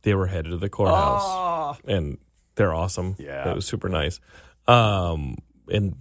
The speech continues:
Speaker 1: hopefully we'll get them on the show as well, because that sounds like an incredible cast. And, and
Speaker 2: Oh
Speaker 1: I
Speaker 2: my
Speaker 1: think
Speaker 2: God.
Speaker 1: you guys are ki-, you guys are crowdfunding it through, uh,
Speaker 2: Indiegogo.
Speaker 1: through Indiegogo.
Speaker 2: Yeah.
Speaker 1: Cool.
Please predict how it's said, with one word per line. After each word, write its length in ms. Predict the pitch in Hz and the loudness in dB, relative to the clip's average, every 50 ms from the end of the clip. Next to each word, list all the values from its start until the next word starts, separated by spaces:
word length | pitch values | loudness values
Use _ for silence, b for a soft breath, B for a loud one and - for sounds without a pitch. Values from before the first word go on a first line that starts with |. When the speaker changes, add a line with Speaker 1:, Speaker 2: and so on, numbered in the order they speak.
| - | -2
Speaker 1:
hopefully 320 | 110 98 110 104 - 120 117 | 0 0 0 2 2 2 2
we'll 120 | 113 117 | 2 0
get 160 | 117 120 113 | 0 -2 -2
them 140 | - 120 113 | -2 0 0
on 100 | 113 113 | 0 0
the 60 | 113 | 0
show 200 | 110 - 123 117 | 0 0 0 0
as 80 | 110 110 | 2 2
well, 180 | 123 127 110 | 0 0 0
because 380 | 98 - - - 90 87 - - - | -2 -2 -4 -4 -6 -6 -6 -8 -4
that 220 | - 90 87 73 - | 0 0 0 0 0
sounds 280 | - - 104 101 95 | -2 0 0 0 0
like 120 | 101 87 95 | 0 -2 -2
an 120 | 92 - - - - | -4 -4 -8 -10 -4
incredible 520 | - 107 107 - - 107 95 90 90 95 | -2 -2 -2 0 0 0 2 2 0 -4
cast. 440 | - - 107 104 101 92 87 - - | -2 -2 0 0 0 0 -2 -4 -4
And, 200 | 92 95 87 - | -2 -2 0 0
and 120 | - 113 110 | 2 2 2
Speaker 2:
Oh 20 | 110 | 2
Speaker 1:
I 60 | 107 | 0
Speaker 2:
my 60 | 104 | 0
Speaker 1:
think 200 | - 143 143 139 | 0 0 0 0
Speaker 2:
God. 120 | - B B B B - | -4 B B B B 0
Speaker 1:
you 100 | 143 156 | 2 4
guys 200 | 175 165 165 139 | 4 2 0 -2
are 60 | 127 | -4
ki-, 240 | - - 131 - - | -4 -6 -6 -4 -2
you 300 | 120 120 120 - 131 127 | -2 -2 -2 0 0 0
guys 280 | 127 139 131 131 123 120 | 2 0 0 0 0 -2
are 80 | 113 | -4
crowdfunding 500 | 107 - 123 113 113 113 - 117 110 107 98 | -2 -2 -2 -2 -2 -2 -2 -2 0 0 -2
it 80 | - | -2
through, 420 | - - 110 104 101 98 95 98 - | -2 -2 -2 0 0 0 -2 -2 -2
uh, 140 | - 104 104 | 0 2 4
Speaker 2:
Indiegogo. 480 | 131 123 127 104 120 117 101 90 76 | 4 4 4 2 2 0 0 -2 -2
Speaker 1:
through 160 | - 117 113 107 | 0 0 2 2
Indiegogo. 540 | 104 101 98 104 98 92 82 73 - 98 - _ _ - | 0 0 0 0 0 0 -2 -4 -6 -8 -12 _ _ -6
Speaker 2:
Yeah. 140 | - - | -2 2
Speaker 1:
Cool. 240 | - 185 170 - B | 2 2 2 0 B